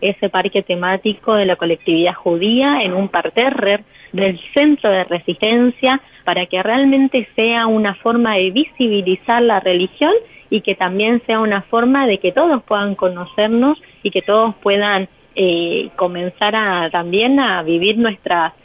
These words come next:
nuestras costumbres a través de la, la simbología o de murales o de pequeñas historias escritas en papel y emplazadas en este parterre.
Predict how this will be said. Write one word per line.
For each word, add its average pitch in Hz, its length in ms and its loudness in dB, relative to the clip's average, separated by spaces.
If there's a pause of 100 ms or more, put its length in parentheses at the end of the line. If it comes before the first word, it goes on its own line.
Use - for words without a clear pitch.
(220)
nuestras 196 280 -2
costumbres 285 560 0
a 240 80 0
través 190 520 0
de 208 120 0
la, 180 220 0
la 165 400 -2
simbología 185 1000 0
o 202 60 2
de 180 120 2
murales 208 760 -2
o 190 80 0
de 170 120 0
pequeñas 196 460 -6
historias 202 680 -2 (380)
escritas 202 560 -4
en 190 140 -4
papel 214 500 0
y 233 140 -2
emplazadas 180 840 -2
en 170 180 -6
este 170 440 -2
parterre. - 640 -6